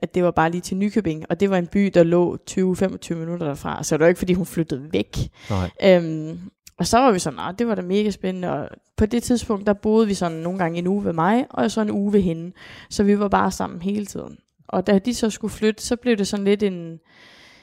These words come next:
Speaker 1: "Jamen, måske jeg skulle flytte med."
Speaker 2: Ja.
Speaker 1: Og, øh, og, og det, det kom i stand på den måde, så flyttede jeg med dem til, til Nykøbing. Og så kom jeg jo bare hjem og, og besøgte mine forældre, når det var, at det passede. Der var jeg, jeg tror jo, det var fra jeg var femten til jeg var seksten.
Speaker 2: Okay.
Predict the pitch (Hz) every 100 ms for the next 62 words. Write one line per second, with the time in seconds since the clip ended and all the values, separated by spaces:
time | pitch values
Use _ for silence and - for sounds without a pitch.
0 | _ _ _ _ 202 185 175 165 165 165
1 | 165 190 175 160 190 - 196 240 311 -
2 | _ - 120 117 196 185 180 175 170 160
3 | - - _ - 202 - 262 240 196 185
4 | 233 - 220 - 226 214 214 202 202 196
5 | 214 - 208 196 185 190 190 190 - 202
6 | 196 185 - 196 185 180 202 190 160 _
7 | - 170 160 _ 160 156 135 143 156 165
8 | - - - - 180 170 - 185 185 175
9 | 180 185 196 175 175 175 185 - 196 180
10 | 185 196 226 214 190 151 - - _ _
11 | - - _ 226 233 208 202 196 190 196
12 | 175 175 202 202 202 185 190 180 170 175
13 | 175 - - - _ 120 113 101